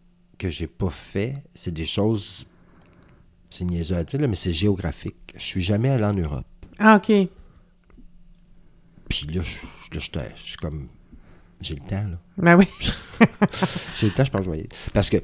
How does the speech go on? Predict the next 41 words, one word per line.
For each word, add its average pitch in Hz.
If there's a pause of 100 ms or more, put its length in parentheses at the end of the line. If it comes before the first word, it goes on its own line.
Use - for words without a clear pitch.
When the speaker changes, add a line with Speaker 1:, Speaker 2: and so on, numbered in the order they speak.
Speaker 2:
Avant, 185
Speaker 1:
je, 175
Speaker 2:
avant 175
que 202
Speaker 1:
je, 208
Speaker 2:
la 190
session 196
Speaker 1:
je 196
veux 190
Speaker 2:
recommence 196
Speaker 1:
pas, 220
Speaker 2:
à 185
temps 180
Speaker 1:
je 175
veux -
Speaker 2:
plein, 190
Speaker 1:
pas 220
Speaker 2:
ça 226
te 156
Speaker 1:
aller 120
Speaker 2:
tente ? 156
Speaker 1:
en 123
Europe 104 (160)
pour 120
voir 98
Paris, 98
pour 95
voir, 95
euh, 80 (580)
Speaker 2:
La 156
Tour 160
de 156
Speaker 1:
euh, 151
Speaker 2:
Pise, 160
Speaker 1:
la 165
Speaker 2:
ouais. 160
Speaker 1:
Ba-, 160
euh, 85
aller 90
en 95
Bar-, 78